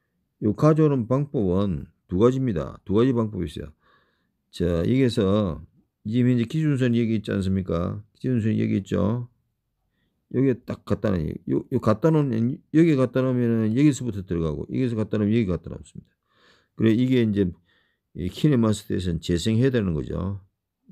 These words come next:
여기에서는 편집선, 뭐 기준선 이런 여러 가지 표현을 씁니다. 에디트 라인 이런 말도 쓰기도 하고요. 자, 기본을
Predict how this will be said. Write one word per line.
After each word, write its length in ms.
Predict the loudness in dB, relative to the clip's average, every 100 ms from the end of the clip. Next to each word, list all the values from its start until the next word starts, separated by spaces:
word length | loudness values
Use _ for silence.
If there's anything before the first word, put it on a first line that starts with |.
| -4
여기에서는 680 | 0 2 2 0 -2 -2
편집선, 760 | -2 -4 -2 -6 -8 -8 -8 -12
뭐 180 | -10 -8
기준선 560 | -6 -4 -2 -2 -4 -4
이런 260 | -4 -2
여러 180 | -2 -2
가지 220 | -2 -4
표현을 340 | -6 -6 -6 -6
씁니다. 380 | -6 -8 -10 -14 _ -20 _ -4
에디트 360 | -2 -2 0 0
라인 480 | 2 2 0 -2 -2
이런 160 | -2
말도 280 | -2 -2 -6
쓰기도 320 | -10 -8 -6
하고요. 500 | -6 -6 -4 -4 -6 -8 _ -20 -20 -20 -20 _ _ _
자, 180 | 2 2
기본을 580 | 4 4 4 2 2 -2